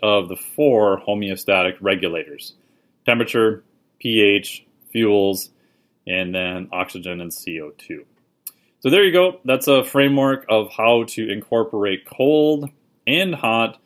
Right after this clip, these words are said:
into your training to increase your physiologic flexibility, to be more robust and anti-fragile, and in my biased opinion, uh,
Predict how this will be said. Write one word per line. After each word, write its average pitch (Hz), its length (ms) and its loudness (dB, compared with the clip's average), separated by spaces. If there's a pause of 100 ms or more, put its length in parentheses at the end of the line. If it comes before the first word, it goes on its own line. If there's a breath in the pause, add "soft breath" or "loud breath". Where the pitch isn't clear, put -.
(420)
into 160 320 -2
your 131 140 0
training 107 720 -2
to 98 240 -12
increase 127 640 -2
your 90 120 -6
physiologic 101 760 -2
flexibility, 175 840 0 (360 soft breath)
to 92 100 -16
be 87 140 -12
more 113 300 2
robust 110 540 2
and 95 140 -8
anti-fragile, 110 1000 0 (280)
and 87 100 -16
in 90 100 -12
my 104 200 0
biased 101 480 0
opinion, 160 580 0 (420 soft breath)
uh, 85 140 -12